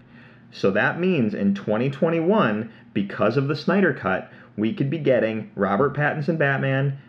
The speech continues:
Ben Affleck Batman again, and then in twenty twenty-two, we could be getting Michael Keaton, Ben Affleck,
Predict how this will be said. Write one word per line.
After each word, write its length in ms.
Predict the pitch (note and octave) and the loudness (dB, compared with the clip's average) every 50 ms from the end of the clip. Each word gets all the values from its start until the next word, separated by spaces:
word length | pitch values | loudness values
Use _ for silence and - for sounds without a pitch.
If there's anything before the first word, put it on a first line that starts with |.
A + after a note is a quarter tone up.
| - - - - - | -20 -20 -10 -4 0
Ben 180 | G2 A2+ C#3 | 2 2 2
Affleck 420 | D3 D3 D3 C#3 - D#3 D3 C#3 C#3 | 2 2 0 2 2 0 0 2 2
Batman 380 | C3+ C3+ C3+ C3+ C#3+ D3 D3+ D3+ | 2 0 2 0 -2 -2 -2 -2
again, 480 | D#3 D3 A#2+ G#2 G2+ G2+ G2+ G#2 - - - - - | 0 0 2 2 2 0 0 -2 -4 -10 -16 -12 -6
and 100 | G2+ G#2 | -2 0
then 100 | G#2 G2+ | 2 2
in 80 | G2+ G2 | 2 0
twenty 260 | G2+ - A#2+ A#2+ B2 C3 | 0 0 0 0 0 0
twenty-two, 760 | - - D3+ D3 C#3+ C#3 - - A3 F#3+ D#3 C3+ C3 B2+ - - - | 0 0 0 0 -2 -4 -2 0 2 4 4 4 2 0 -4 -6 -4
we 100 | - A2+ | -2 -2
could 220 | - - A#2+ G#2 G2 | 0 2 0 0 2
be 80 | A2 | 2
getting 420 | G2 A2 G#2 G2+ G#2 G2+ G2+ G2+ - - - | 2 4 4 4 4 2 0 -2 -4 -8 -4
Michael 320 | - G2+ G#2+ B2 C3 C#3+ C3+ | 0 2 2 2 2 0 0
Keaton, 300 | C#3 C#3 C3+ B2+ B2+ A#2 | 2 2 2 2 2 2
Ben 160 | A2+ A#2 A#2 | 2 2 2
Affleck, 420 | A#2 A2+ A2+ - A#2 G#2+ G2+ G2+ | 2 0 0 0 0 0 0 -2